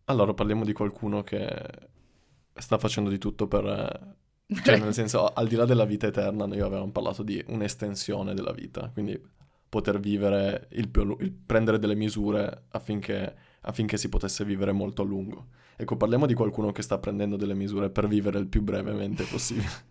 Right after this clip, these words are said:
Speaker 1: <laughs> Ovvero, volevo parlarti, eh, di una persona,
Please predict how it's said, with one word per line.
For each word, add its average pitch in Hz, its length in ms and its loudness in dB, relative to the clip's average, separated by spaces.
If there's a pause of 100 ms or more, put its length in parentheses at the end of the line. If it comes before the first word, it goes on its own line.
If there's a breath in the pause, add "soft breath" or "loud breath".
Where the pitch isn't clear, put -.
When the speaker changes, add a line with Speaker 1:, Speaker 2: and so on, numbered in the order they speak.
(560 loud breath)
Speaker 1:
<laughs> - 800 -12
Ovvero, 107 540 4 (440 soft breath)
volevo 113 360 2
parlarti, 117 640 0 (400)
eh, 95 320 -2 (400)
di 117 240 -4
una 101 160 4
persona, 101 580 -2